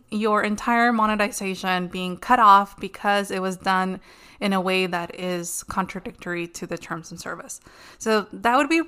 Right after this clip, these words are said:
really, really awful <laughs> because we put so much effort into the promotion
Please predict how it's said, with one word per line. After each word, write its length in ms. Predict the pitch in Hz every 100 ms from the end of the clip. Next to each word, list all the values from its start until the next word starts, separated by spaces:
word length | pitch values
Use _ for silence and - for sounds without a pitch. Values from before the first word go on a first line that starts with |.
| -
really, 240 | 226 254 247
really 400 | 226 226 220 _
awful 460 | 196 190 - 190 202
<laughs> 60 | 208
because 360 | 214 - 247
we 100 | 247
put 220 | 233 254
so 260 | - - 240
much 240 | 262 277
effort 320 | 214 202 208 190
into 560 | 202 208 214 - 226
the 120 | 214
promotion 680 | 208 208 175 175 175 262